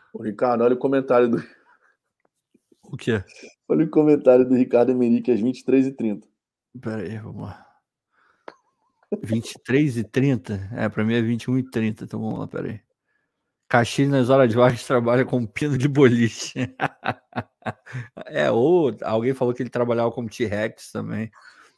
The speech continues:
Speaker 2: Cara, é, era, era complicado. Quando eu via na rua, assim, tipo,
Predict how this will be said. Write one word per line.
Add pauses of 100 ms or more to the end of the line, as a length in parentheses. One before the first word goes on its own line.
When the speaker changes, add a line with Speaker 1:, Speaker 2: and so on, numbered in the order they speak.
(140)
Speaker 2:
Cara,
é,
era,
era
complicado.
Quando
eu
via
na
rua,
assim,
tipo,